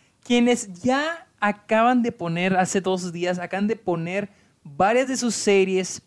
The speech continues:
películas y varios shows de sus plataformas de H B O Go y H B O Now gratis. Entre ellos están, creo que está Los Soprano, los Soprano está chingón. Esta es la oportunidad de la vida para que lo vean.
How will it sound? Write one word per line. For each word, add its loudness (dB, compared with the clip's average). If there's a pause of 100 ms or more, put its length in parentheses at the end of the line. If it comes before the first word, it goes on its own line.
películas -2
y -16
varios -2
shows 0
de -4
sus -8
plataformas -6
de -4
H -4
B -4
O -2
Go -2
y -8
H -6
B -6
O -6
Now -4 (520)
gratis. 2
Entre -6
ellos -2
están, 0
creo -4
que -8
está -6
Los 0
Soprano, -6 (460)
los 4
Soprano 0
está -4
chingón. 6
Esta -4
es -6
la 0
oportunidad 0
de 0
la 0
vida 6
para 0
que -12
lo -8
vean. -4